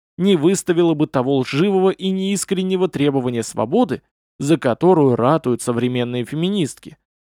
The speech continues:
совершенно не подозревая даже, в чем, собственно, заключается несвобода женщины и где следует искать ее причины. Я привел цитату из Ницше не для того, чтобы уличить его в непоследовательности.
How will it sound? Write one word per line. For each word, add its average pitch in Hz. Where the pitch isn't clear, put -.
совершенно 131
не 120
подозревая 120
даже, 180
в -
чем, 214
собственно, 123
заключается 127
несвобода 131
женщины 202
и 180
где 139
следует 160
искать 117
ее 127
причины. 156
Я 170
привел 185
цитату 190
из 175
Ницше 240
не 226
для 214
того, 165
чтобы 127
уличить 131
его 170
в 135
непоследовательности. 131